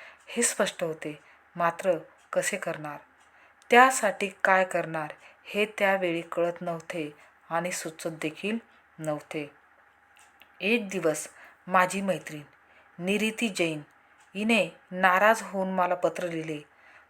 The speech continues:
"तू ज्या कामासाठी पुण्यात आलीस, त्या कामाची संधी तुला लातूर भूकंपाच्या ठिकाणी मिळाली होती व तू ती संधी नाकारलीस, हे पाहून मला अतिशय दुःख होतंय.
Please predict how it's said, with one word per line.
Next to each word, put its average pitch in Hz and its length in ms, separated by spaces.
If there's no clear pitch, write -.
"तू 240 160
ज्या 240 300
कामासाठी 190 760
पुण्यात 196 440
आलीस, 165 380
त्या 214 180
कामाची 185 540
संधी 170 440
तुला 202 180
लातूर 180 460
भूकंपाच्या 175 640
ठिकाणी 165 500
मिळाली 202 380
होती 175 420
व 202 200
तू 233 260
ती 226 160
संधी 180 360
नाकारलीस, 175 720
हे 214 200
पाहून 190 440
मला 180 320
अतिशय 175 480
दुःख 185 360
होतंय. 156 340